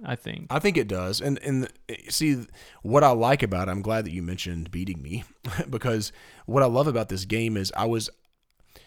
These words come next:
Speaker 2: I thought, "Let's just explore a new strategy," right? Like, Dean's never played. Let, let's just have fun.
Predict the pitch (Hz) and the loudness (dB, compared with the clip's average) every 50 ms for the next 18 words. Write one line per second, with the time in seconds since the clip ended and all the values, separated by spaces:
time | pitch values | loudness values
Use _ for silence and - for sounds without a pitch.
0 | _ _ _ _ _ - 123 123 - 127 120 - - - 120 151 - - 139 - | _ _ _ _ _ -4 -2 0 2 2 0 0 -2 -4 -4 -4 -2 -2 -4 -4
1 | 107 - - - - 107 107 101 95 90 85 82 - - 82 85 87 85 76 - | -4 -4 -4 -4 -4 -2 -2 -2 -2 -2 -2 -4 -4 -4 -4 -4 -4 -6 -6 -8
2 | 62 62 50 - 82 85 90 101 - - 82 82 87 90 95 98 90 95 87 85 | -10 -10 -8 -6 -6 -6 -6 -6 -6 -8 -8 -8 -6 -6 -4 -4 -6 -6 -8 -8
3 | 87 85 - 101 101 101 98 95 95 92 87 90 - - 101 - - 98 - - | -8 -8 -6 -4 -2 -2 0 -2 -2 -2 -4 -6 -8 -8 -6 -4 -4 -4 -4 -4
4 | 98 85 - - - 98 92 85 78 76 | -6 -6 -8 -8 -8 -6 -6 -6 -6 -8